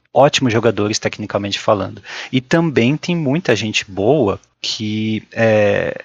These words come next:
é, é boa no sentido de divertir, né, que consegue te distrair muito bem,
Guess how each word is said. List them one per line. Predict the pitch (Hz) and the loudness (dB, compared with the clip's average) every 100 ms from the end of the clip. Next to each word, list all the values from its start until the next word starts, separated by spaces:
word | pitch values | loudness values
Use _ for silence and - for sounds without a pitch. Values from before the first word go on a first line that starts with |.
| - | -8
é, | 107 - 113 | -8 -4 -4
é | |
boa | 95 98 110 120 | -4 -2 0 2
no | 123 - 120 | 0 -4 -2
sentido | - 110 131 110 | -2 0 -2 -2
de | 104 | -4
divertir, | 113 113 139 - - 113 92 | -2 4 4 4 2 2 0
né, | 92 90 | -4 -8
que | - | -10
consegue | - 101 - 98 104 | -8 -4 -4 -4 -2
te | - | -4
distrair | 104 113 - - 110 107 113 | -2 -4 -4 2 2 4 2
muito | 101 98 101 | -2 -6 -8
bem, | 90 98 101 | -6 -6 -6